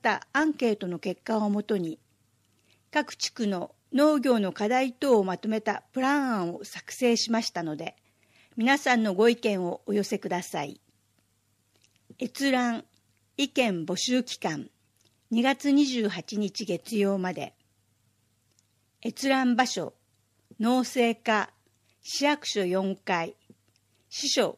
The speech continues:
環境産業課、アスピア児玉二階、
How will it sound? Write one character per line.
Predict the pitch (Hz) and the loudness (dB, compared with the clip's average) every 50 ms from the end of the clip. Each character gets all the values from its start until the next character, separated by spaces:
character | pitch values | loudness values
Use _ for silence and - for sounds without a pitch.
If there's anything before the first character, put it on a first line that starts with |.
| _ - | _ -4
環 | - 262 262 269 262 | 0 2 2 2 2
境 | - - 277 269 262 254 | 0 0 2 2 2 2
産 | - 294 254 247 240 240 | 0 0 2 2 2 2
業 | 220 254 247 240 233 | 2 4 4 4 2
課、 | 233 - - 226 214 202 - - _ - - _ _ _ _ _ _ _ | 2 -2 -2 -2 -2 -2 -4 -8 _ -20 -20 _ _ _ _ _ _ _
ア | - 202 | -8 -8
ス | - - - | -8 -10 -6
ピ | - 285 285 | 0 2 2
ア | 277 269 | 2 2
児 | - 277 | 2 2
玉 | 277 262 233 190 170 | 2 2 2 0 0
二 | 170 170 160 156 | -2 -2 -4 -4
階、 | - - 202 185 180 180 - - | -4 -2 -2 -2 -2 -4 -6 -10